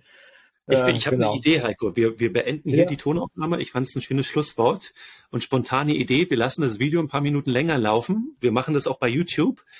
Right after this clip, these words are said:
Speaker 1: Wir machen eine Kurzreflexion unter, zwischen uns beiden.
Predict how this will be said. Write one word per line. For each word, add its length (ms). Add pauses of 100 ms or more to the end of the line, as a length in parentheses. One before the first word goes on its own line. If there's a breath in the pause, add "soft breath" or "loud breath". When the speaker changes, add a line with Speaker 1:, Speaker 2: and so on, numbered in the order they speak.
(160 loud breath)
Speaker 1:
Wir 100
machen 200
eine 100
Kurzreflexion 1200
unter, 360
zwischen 300
uns 180
beiden. 520